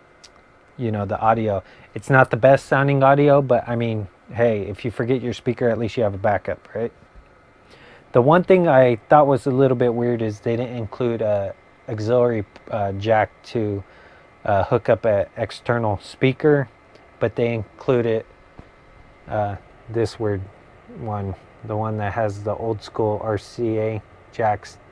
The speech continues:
to the audio, which I thought was kinda weird. Okay, so the verdict. Um, would I buy? Would I pass? Should you buy it? Uh, I definitely would say that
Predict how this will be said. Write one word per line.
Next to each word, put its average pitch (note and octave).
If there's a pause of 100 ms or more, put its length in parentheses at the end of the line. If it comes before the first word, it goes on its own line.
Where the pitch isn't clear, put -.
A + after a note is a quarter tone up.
to A2
the G2+
audio, G2 (880)
which -
I A2+
thought G#2
was F#2+
kinda G#2
weird. F#2+
Okay, C#3+
so E3+
the D3+
verdict. C3 (400)
Um, A#2 (680)
would B2
I C3+
buy? B2+
Would A#2+
I A#2+
pass? - (680)
Should B2
you B2
buy G#2+
it? - (1800)
Uh, D3
I D3
definitely F3+
would D#3 (360)
say D3
that B2+